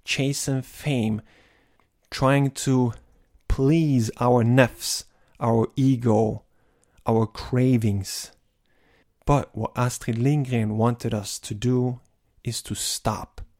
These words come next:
Stop being connected all the time. Stop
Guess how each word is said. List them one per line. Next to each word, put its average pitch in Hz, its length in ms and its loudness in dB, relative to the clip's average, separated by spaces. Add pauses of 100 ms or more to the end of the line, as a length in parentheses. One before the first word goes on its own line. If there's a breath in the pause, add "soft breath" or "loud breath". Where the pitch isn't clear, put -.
(480)
Stop - 560 -4
being 135 260 2
connected 120 640 -2
all 113 180 0
the 107 120 -4
time. 107 460 -8 (200)
Stop - 480 -6